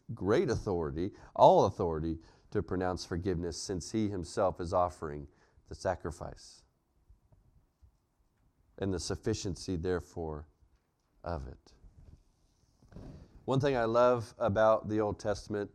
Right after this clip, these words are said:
is, uh, number one, that it, um, shows us Jesus. And that, as Paul tells Timothy, it's, it's able to make you wise unto salvation.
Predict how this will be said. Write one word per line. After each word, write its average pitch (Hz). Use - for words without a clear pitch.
is, 90
uh, 95
number 107
one, 98
that 92
it, 92
um, 82
shows 104
us -
Jesus. 95
And 101
that, 95
as 87
Paul 98
tells 92
Timothy, 92
it's, -
it's -
able 101
to -
make 95
you 98
wise 90
unto 92
salvation. 92